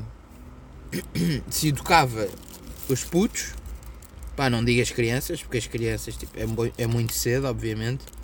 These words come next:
Mas sei lá, tipo, a partir do nono ano, pá, aí, ou mesmo só do décimo,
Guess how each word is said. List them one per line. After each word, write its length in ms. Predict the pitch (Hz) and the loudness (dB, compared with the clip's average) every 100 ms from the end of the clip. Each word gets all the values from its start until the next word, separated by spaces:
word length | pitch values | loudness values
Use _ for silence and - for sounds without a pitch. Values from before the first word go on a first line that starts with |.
| - - - - - - - - - - - - - - - - - - - - - - - - - - | -16 -16 -18 -18 -18 -18 -20 -20 -18 -18 -18 -20 -20 -20 -20 -20 -20 -20 -20 -18 -20 -20 -20 -20 -20 -6
Mas 180 | 117 127 | 4 4
sei 120 | 143 | 6
lá, 180 | 139 101 | 6 4
tipo, 240 | - 104 107 | 2 -6 -4
a 40 | |
partir 340 | 127 120 123 120 | -2 -2 0 0
do 140 | 123 | 2
nono 300 | 123 117 104 | 2 -2 0
ano, 220 | 120 131 | 2 2
pá, 120 | 104 | 0
aí, 280 | 95 107 123 - - - - - - | 0 0 0 -4 -16 -20 -20 -20 -2
ou 140 | 107 | 0
mesmo 340 | 117 117 110 107 | 2 2 0 -2
só 160 | 113 | -2
do 160 | 107 107 | -2 0
décimo, 480 | 104 107 - 131 | 0 0 -2 -4